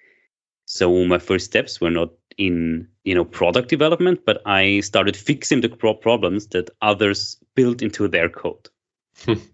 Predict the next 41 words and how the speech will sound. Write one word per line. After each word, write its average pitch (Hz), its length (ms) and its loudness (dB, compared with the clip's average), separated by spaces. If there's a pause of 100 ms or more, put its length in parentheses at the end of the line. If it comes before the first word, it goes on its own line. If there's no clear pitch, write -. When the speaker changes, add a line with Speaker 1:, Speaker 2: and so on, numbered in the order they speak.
(180)
Speaker 1:
And 123 160 2
then 180 100 4
at 170 100 2
one 175 200 2
point, 151 440 0
you - 80 2
know, 117 260 2
I, 107 540 2
I 92 460 -2 (800)
figured 98 560 -2
that 110 120 0
I, 160 260 2 (420)
you 139 60 -6
know, 127 120 0
want 131 220 -2
to - 80 -6
orient 117 340 0
myself 95 460 -4
a - 40 -10
bit 90 180 -6
differently. 85 540 -4 (180)
And 92 600 0 (180)
I 180 120 2
came 185 160 2
across 180 240 0
Agile, 196 440 0
and, 135 260 -2
and 123 200 -4
then 127 160 2
I 120 180 4
started 107 420 0
as 95 100 -6
a 95 40 -8
Scrum 165 320 0
Master, 151 280 2
you - 20 2
know, 95 120 0
and, 123 160 -4
and 139 100 -8 (180)
I 202 60 2
just 254 260 -4